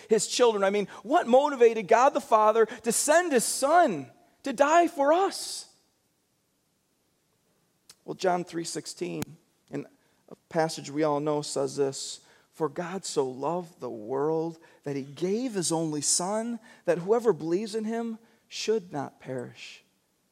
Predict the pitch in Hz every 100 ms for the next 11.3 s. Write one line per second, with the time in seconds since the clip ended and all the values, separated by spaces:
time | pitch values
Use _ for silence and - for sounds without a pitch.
0 | _ 156 - 185 160 139 139 _ _ _
1 | 170 - 196 208 233 302 220 - _ _
2 | _ _ _ _ _ _ - 311 311 -
3 | 302 311 208 226 - 226 247 285 160 -
4 | - _ _ _ _ _ _ _ - -
5 | 294 - 254 277 339 240 143 - - -
6 | 277 277 285 320 302 - 202 247 320 359
7 | 320 254 220 202 202 185 - - 196 -
8 | 208 180 175 - 180 156 - 175 151 -
9 | - 233 320 392 302 294 240 233 226 233
10 | 240 - - 294 269 269 - 262 247 302
11 | 277 269